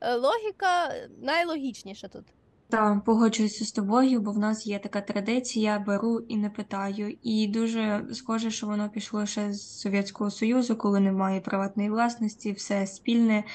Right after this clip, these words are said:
Speaker 2: і ніхто нікого в цьому не поважає. І я собі тут згадала ситуацію. Дуже зараз, е, популярні є ілюстрації, особливо з двадцять четвертого лютого, коли це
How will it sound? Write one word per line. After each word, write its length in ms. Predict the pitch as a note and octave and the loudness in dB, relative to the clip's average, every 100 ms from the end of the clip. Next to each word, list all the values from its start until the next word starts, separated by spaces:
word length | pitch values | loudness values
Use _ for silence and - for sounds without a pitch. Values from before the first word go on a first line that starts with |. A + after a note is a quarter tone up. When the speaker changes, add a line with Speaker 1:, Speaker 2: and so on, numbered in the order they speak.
| - - - | -12 -12 -8
Speaker 2:
і 80 | - | 0
ніхто 280 | G#3 G3+ A3+ | 0 0 0
нікого 540 | A3 A3 G#3 G#3 G#3 | 2 2 0 2 -2
в 60 | G3+ | -4
цьому 420 | - G3+ G3 G3+ | -4 -2 0 -2
не 140 | A3 G3 | -2 -4
поважає. 640 | G3+ G3+ G3 F#3+ F#3+ G#3 - - - - | -6 -6 -4 -4 -6 -10 -14 -16 -18 -6
І 360 | A3 G#3 G3 A3 _ _ _ _ _ - - | -2 0 0 -4 _ _ _ _ _ -8 2
я 200 | A3+ A3+ | 4 4
собі 200 | A#3+ A#3+ | 4 2
тут 180 | A3+ | 2
згадала 580 | A3+ A3 A3 G#3+ G#3+ G#3 | 2 2 4 4 4 2
ситуацію. 560 | G3+ G#3+ A3 C#4 - C4+ - _ - | 0 -2 0 0 -2 -6 -8 _ 0
Дуже 300 | A#3 B3 C#4 | 0 2 2
зараз, 500 | B3 A#3 B3 A#3+ - | 4 4 2 -2 -4
е, 80 | G#3+ | -6
популярні 640 | G#3 G#3+ G#3+ A3 A3 G#3 | -4 -2 0 2 4 2
є 120 | G3+ | 0
ілюстрації, 1040 | - G3+ G3 - G3+ A#3 B3+ - B3+ B3 A#3+ | -2 -2 -4 -4 -2 0 -2 -4 -2 -2 -4
особливо 560 | A3+ G#3 G#3 G3+ G3+ | -4 -2 -2 -2 -4
з 80 | G3 | -4
двадцять 280 | G#3 G#3 - | -4 -4 -6
четвертого 520 | - G#3+ G#3+ G#3+ G3+ | -4 -4 -2 -2 0
лютого, 640 | G3+ B3 C#4 B3 G#3+ G#3 G#3 | 2 0 0 -2 0 -2 -2
коли 600 | G#3 G3+ G#3 G#3 G#3 G#3 | -2 0 0 0 0 -2
це 280 | - G3+ | -6 -6